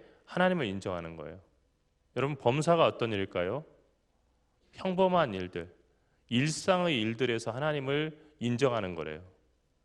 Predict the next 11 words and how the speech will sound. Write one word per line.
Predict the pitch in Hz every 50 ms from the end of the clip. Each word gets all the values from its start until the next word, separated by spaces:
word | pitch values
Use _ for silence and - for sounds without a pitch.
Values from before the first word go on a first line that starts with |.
| _ _ _ _ _ _ _ _ _ -
모든 | 117 127 151 175 196 208 220 220 226 196 151
일 | 131 127
가운데 | 127 127 120 117 113 110 113
하나님 | 113 143 160 156 151 131 107
인정하는 | 98 98 107 98 95 90 85 85
거래요. | 85 85 85 82 92 95 _ _ _ _ _ _ _ _ _ _ _ _ _ _ _ _ _ _ _ -
여러분, | 127 143 170 175
그렇다면 | 139 151 170 170 - 165 156 147 151 151 143 117
여러분의 | 101 107 127 139 151 165 151 135
건강 | - - 117 120 135 139 160 165 160
문제는 | 147 139 127 117 123 120 117 120 123 123 123 123 123 120